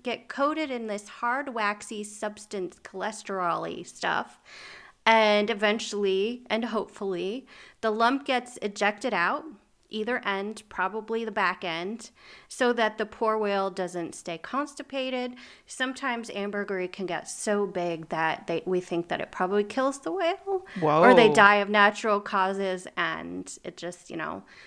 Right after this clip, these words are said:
Speaker 1: comes up out of the whale. So why, why do people use it? What's your guess?
Speaker 2: Well, I know why.
Speaker 1: Okay.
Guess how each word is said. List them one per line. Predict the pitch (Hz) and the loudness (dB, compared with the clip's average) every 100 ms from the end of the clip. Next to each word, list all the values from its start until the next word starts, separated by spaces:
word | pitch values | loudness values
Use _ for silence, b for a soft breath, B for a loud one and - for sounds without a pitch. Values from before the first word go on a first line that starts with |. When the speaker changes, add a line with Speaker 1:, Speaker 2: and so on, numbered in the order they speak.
| B _ | B _
Speaker 1:
comes | 220 196 196 | -2 -2 -2
up | 175 | -4
out | 180 165 | -4 -4
of | |
the | 165 | -6
whale. | 165 156 180 208 _ _ _ _ _ _ _ _ - | -6 -6 -8 -12 _ _ _ _ _ _ _ _ -16
So | - - 240 226 220 214 214 - _ b b b b b b b b _ | -8 2 6 6 6 2 -2 -10 _ b b b b b b b b _
why, | 202 196 202 233 294 302 294 277 - _ | -12 -2 0 0 -2 -4 -6 -8 -18 _
why | 202 202 | -6 -4
do | 254 | -4
people | 254 - 247 208 180 | -6 -8 -6 -4 -2
use | 175 220 156 | -4 -4 -6
it? | 156 - - B B B | -6 -8 -14 B B B
What's | 220 240 254 | 0 2 0
your | 208 | 2
guess? | 190 - - - - B B _ | 2 2 -2 -14 -20 B B _
Speaker 2:
Well, | 214 - | 2 4
I | 233 | 4
know | 240 202 151 | 6 6 6
why. | 110 107 - - - B B B B B B B - 269 | 2 -2 -6 -10 -18 B B B B B B B 8 8
Speaker 1:
Okay. | 277 170 | 10 6